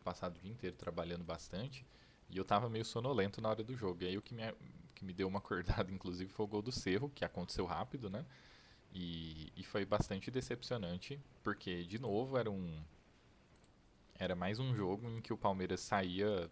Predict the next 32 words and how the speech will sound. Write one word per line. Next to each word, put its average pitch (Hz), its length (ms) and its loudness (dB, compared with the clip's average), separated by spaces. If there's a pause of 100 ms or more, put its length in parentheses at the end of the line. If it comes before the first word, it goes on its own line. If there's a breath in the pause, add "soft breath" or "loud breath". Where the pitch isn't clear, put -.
(120)
tomando 95 300 2
gol, 80 300 0
né? 92 260 -2
Aos - 200 -4
cinco 95 260 -6
minutos 92 320 -2
a 95 40 0
gente 92 180 -2
já 95 80 0
tomou 90 300 0
o 90 40 0
gol. 87 280 2 (1040 loud breath)
Foi 107 240 4
uma 104 200 2
jogada 92 880 2 (500)
que 87 720 -4 (1300)
a 107 80 6
defesa 104 440 0
do 104 120 -2
Palmeiras 104 500 0
quebra 104 320 0
por - 160 -4
alguns 107 340 0
motivos. - 480 -8
Primeiro 110 380 2
porque - 260 -2
o 95 60 2
Zé 90 100 2
Rafael 90 320 2
foi 90 140 -2
sair 90 240 0
jogando, 107 420 4